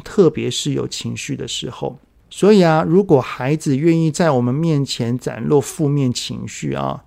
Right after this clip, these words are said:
那就表示他知道我们是那个能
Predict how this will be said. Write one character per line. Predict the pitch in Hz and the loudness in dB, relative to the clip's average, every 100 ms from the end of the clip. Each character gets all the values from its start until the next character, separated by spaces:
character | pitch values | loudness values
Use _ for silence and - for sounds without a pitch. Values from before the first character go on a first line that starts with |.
| _ | _
那 | 156 139 135 123 _ | -4 -2 -2 -4 _
就 | 208 | 4
表 | 185 139 117 | 4 0 -6
示 | 113 - 156 131 - _ _ | -8 -4 -4 -4 -8 _ _
他 | - 165 160 | -4 -2 -2
知 | - - 165 | -6 -4 -2
道 | 160 165 | 2 2
我 | 147 131 | 2 0
们 | 120 117 123 | -2 -2 -4
是 | - 147 | -4 -2
那 | 143 151 139 | 0 0 0
个 | 139 123 123 | 0 -2 -4
能 | 123 113 123 | -6 -4 -2